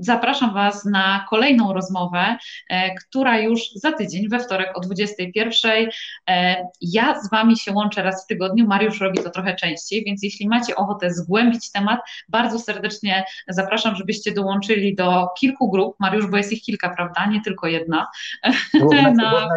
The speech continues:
Speaker 2: główna ścianka odmładzanie na surowo, natomiast prowadzimy grupę w czasach próby w tym momencie, tam się najwięcej dzieje. Mamy moje dziewięćdziesiąt dni, selowe wyzwanie, Wielki Post, społeczność odmładzanie na surowo, forum dyskusyjne,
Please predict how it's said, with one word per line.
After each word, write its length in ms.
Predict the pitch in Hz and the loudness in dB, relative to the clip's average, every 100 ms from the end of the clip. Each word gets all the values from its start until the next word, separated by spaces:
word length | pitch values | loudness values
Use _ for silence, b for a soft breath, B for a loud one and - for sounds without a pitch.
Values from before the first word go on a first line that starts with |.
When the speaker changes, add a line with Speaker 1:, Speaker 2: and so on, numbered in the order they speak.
| 160 147 | -2 0
Speaker 2:
główna 320 | 190 190 190 | 2 2 0
ścianka 360 | 196 175 175 | 2 0 2
odmładzanie 520 | 160 156 156 160 160 143 | 2 2 2 2 2 2
na 120 | 135 | 0
surowo, 420 | 143 165 214 156 | 2 4 4 4
natomiast 380 | 139 139 139 135 | 2 2 2 2
prowadzimy 440 | 143 139 135 139 | 2 2 2 2
grupę 320 | 143 151 147 131 | 4 4 2 0
w 60 | |
czasach 380 | - 143 120 - | -2 -2 -2 2
próby 300 | 180 190 175 | 4 6 4
w 60 | 180 | 2
tym 120 | 170 | 2
momencie, 380 | 160 160 156 147 | 2 2 2 0
tam 140 | 135 | -2
się 120 | 135 | 0
najwięcej 460 | 139 135 165 160 156 | 0 2 2 2 2
dzieje. 340 | 151 151 143 139 b b b 127 | 4 6 6 2 b b b 0
Mamy 300 | 123 123 123 | 2 4 4
moje 320 | 131 131 123 | 6 6 6
dziewięćdziesiąt 640 | 127 135 139 143 156 143 | 2 2 -2 0 0 0
dni, 360 | 139 190 190 180 | 0 4 4 4
selowe 520 | 127 120 131 131 147 | 2 4 4 4 2
wyzwanie, 640 | 156 160 196 180 160 147 b b - | 2 2 4 4 2 0 b b -8
Wielki 440 | 117 143 143 180 | 2 4 4 0
Post, 500 | 180 185 170 170 - | 4 6 6 2 -10
społeczność 640 | - 143 156 170 180 165 | 2 6 6 6 2 0
odmładzanie 460 | 165 165 156 160 160 | 0 0 2 4 4
na 120 | 151 | 2
surowo, 400 | 151 156 143 131 | 4 4 6 4
forum 280 | 139 170 175 | 6 4 6
dyskusyjne, 680 | 175 175 170 175 170 160 | 2 0 -4 0 2 2